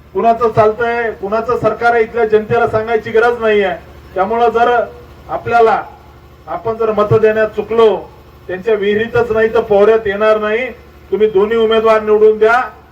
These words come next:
या भागाला विकासासाठी राम सातपुते, देवेंद्रजी फडणवीस साहेबांच्या माध्यमातून दत्तक घेतल्याशिवाय राहणार नाही. त्यामुळं तुम्ही पंचवीस चार ला जा, संगमला जा, माळीनगरला जा,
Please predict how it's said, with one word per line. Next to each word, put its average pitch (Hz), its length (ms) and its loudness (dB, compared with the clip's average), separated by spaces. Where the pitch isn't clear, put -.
या 208 140 -4
भागाला 214 600 -4
विकासासाठी 208 800 0
राम 196 280 0
सातपुते, 214 640 0
देवेंद्रजी 214 500 4
फडणवीस 208 400 -2
साहेबांच्या 202 420 -2
माध्यमातून 190 600 -4
दत्तक 190 340 -2
घेतल्याशिवाय 180 480 0
राहणार 165 320 0
नाही. 160 240 -6
त्यामुळं 247 480 2
तुम्ही 220 180 -4
पंचवीस 233 460 -2
चार 240 260 0
ला 240 140 2
जा, 240 500 0
संगमला 233 500 -4
जा, 220 360 -4
माळीनगरला 208 600 2
जा, 160 360 -2